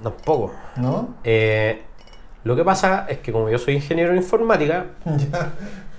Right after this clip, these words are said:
Speaker 1: yo una de las, por eso te decía que me ha servido mucho.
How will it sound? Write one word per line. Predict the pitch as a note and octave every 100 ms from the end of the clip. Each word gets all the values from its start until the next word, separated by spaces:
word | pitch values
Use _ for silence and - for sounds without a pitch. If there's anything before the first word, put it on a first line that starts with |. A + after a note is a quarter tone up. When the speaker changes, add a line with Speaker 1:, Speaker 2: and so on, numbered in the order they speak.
| - - - - - - -
Speaker 1:
yo | C3
una | F3 F#3
de |
las, | F3+
por | - - F3+
eso | F#3
te | G3
decía | F#3+ G3+
que |
me | F#3+
ha |
servido | F3+ E3+ E3+ F#3+
mucho. | G3+ -